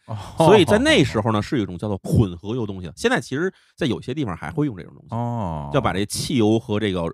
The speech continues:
Speaker 2: 润滑油加在一起，就是机油嘛，加在机器里面。所以这混合油这哪儿来的？这其实首先是一个疑点了，
Speaker 1: 嗯。
Speaker 2: 对吧？第二呢，在看现场勘查里面发现啊，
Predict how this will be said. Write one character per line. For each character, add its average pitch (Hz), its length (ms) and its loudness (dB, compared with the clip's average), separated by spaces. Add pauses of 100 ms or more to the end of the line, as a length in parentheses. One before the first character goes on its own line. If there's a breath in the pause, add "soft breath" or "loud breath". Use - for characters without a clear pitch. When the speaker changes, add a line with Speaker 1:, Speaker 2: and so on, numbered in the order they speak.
(160)
Speaker 2:
润 110 160 2
滑 101 80 -2
油 98 80 0
加 120 140 -4
在 113 80 -2
一 101 80 -2
起， - 260 -14
就 107 140 -4
是 95 80 -10
机 160 160 -8
油 113 160 0
嘛， 127 160 2 (260)
加 90 140 -6
在 85 80 -6
机 82 160 -14
器 85 120 -14
里 78 80 -10
面。 76 160 -14 (540 loud breath)
所 247 140 4
以 - 20 4
这 294 100 4
混 110 440 0
合 104 200 0
油 185 360 2
这 392 120 0
哪 120 120 -8
儿 78 160 -20
来 82 160 -16
的？ 85 180 -10
这 131 180 0
其 - 220 -8
实 90 100 -2
首 82 200 -10
先 95 200 -4
是 101 220 -6
一 80 60 -6
个 85 80 -8
疑 80 100 -10
点 78 220 -14
了， - 80 -20
Speaker 1:
嗯。 92 320 -6
Speaker 2:
对 123 80 0
吧？ 123 160 2 (320 loud breath)
第 240 80 4
二 262 180 6
呢， 156 160 4 (240)
在 208 160 2
看 190 240 0
现 170 240 0
场 85 240 -8
勘 185 220 -2
查 123 180 0
里 139 60 -2
面 110 100 0
发 107 140 -4
现 95 160 -6
啊， 82 120 -6